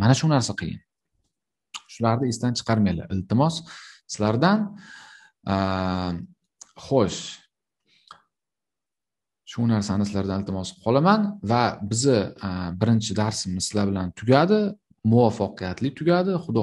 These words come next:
xohlasa, a, sizlardan men savollar kutib qolaman. A, qo'shimcha uy vazifalarini men sizlarga yozib yuboraman. Telegram kanallarimizda olasizlar u narsani va uy vazifalarini qilishlikni kutib qolaman. Birinchi dars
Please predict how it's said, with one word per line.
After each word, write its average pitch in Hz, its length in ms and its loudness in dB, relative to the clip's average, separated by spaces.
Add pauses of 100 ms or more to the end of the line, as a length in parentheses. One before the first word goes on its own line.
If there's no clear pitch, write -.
xohlasa, 104 460 -2 (680)
a, 82 140 -4 (100)
sizlardan 98 380 -2
men 90 100 -4
savollar 95 480 -4
kutib - 240 -20
qolaman. 156 480 6 (560)
A, 92 100 -2 (360)
qo'shimcha 113 480 0 (240)
uy 107 180 0
vazifalarini 101 800 0
men 98 160 -4
sizlarga 87 460 -8
yozib 87 340 -10
yuboraman. 165 560 2 (320)
Telegram 101 480 -2
kanallarimizda 87 800 -6
olasizlar 165 400 -2
u 160 160 -2
narsani 170 480 -2 (480)
va 139 160 0
uy 104 160 -2
vazifalarini 95 640 -4
qilishlikni 104 400 -8
kutib - 180 -20
qolaman. 85 400 -4
Birinchi 139 320 -4
dars 101 240 -2